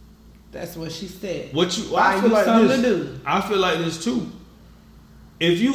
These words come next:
Speaker 2: if you want your man all to yourself, do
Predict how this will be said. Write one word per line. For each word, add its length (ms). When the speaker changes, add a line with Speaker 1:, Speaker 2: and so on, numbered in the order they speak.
Speaker 2:
if 160
you 160
want 260
your 160
man 200
all 260
to 160
yourself, 580
do 240